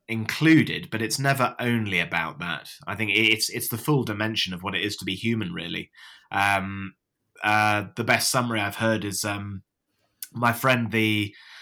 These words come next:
philosopher Peter Williams, uh, Peter S. Williams, um, describes it as it's, it's your head and your heart and your hands. You know, it's what's going on in your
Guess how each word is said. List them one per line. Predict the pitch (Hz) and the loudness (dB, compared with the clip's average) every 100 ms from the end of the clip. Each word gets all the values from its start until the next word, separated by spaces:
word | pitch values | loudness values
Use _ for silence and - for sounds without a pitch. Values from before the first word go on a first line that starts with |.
| - - | -20 -4
philosopher | 113 110 - 107 | 0 2 0 0
Peter | 113 110 104 | 2 0 0
Williams, | 123 113 92 90 90 98 | 2 4 2 0 -2 -2
uh, | 98 | -2
Peter | 113 107 - | -2 -2 -2
S. | 107 - - 113 | -2 0 0 0
Williams, | 110 101 87 85 90 101 | 2 2 0 -4 -4 0
um, | 101 101 101 - - - | 0 -2 -6 -14 -20 -10
describes | 104 - 117 107 98 | -4 0 2 2 2
it | 104 92 | -2 -2
as | 101 - 92 | 0 -2 0
it's, | 104 - | -2 -2
it's | 104 - | -4 -2
your | 107 | -2
head | 101 117 110 | 0 0 0
and | 104 | -2
your | 104 101 | -4 -2
heart | 117 110 101 | 0 0 -2
and | 101 | -8
your | 92 - - | -8 -6 -6
hands. | 113 87 78 78 - - - - - _ | -6 -6 -10 -10 -12 -14 -20 -20 -20 _
You | 117 | -4
know, | 95 92 | -2 0
it's | 87 110 - | 0 -2 -4
what's | 104 135 - - | -2 0 0 -2
going | - 123 117 113 | 2 2 4 2
on | 110 | 0
in | 104 | -2
your | 101 | -4